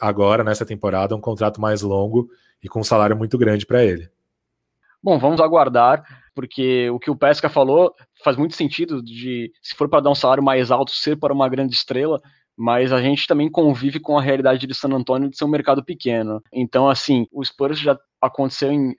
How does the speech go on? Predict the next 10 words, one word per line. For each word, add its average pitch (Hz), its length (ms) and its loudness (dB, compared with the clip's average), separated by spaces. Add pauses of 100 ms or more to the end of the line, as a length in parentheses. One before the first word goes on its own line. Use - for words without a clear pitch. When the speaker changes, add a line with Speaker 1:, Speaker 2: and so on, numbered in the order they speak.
(100)
Speaker 2:
outras 139 340 -2
oportunidades 131 800 0
de 123 180 -4 (160)
ter 160 180 0
condições 139 480 0
de 127 80 -12
trazer 123 360 0
jogadores 120 560 -2
financeiramente, 123 720 -2
mas 139 300 0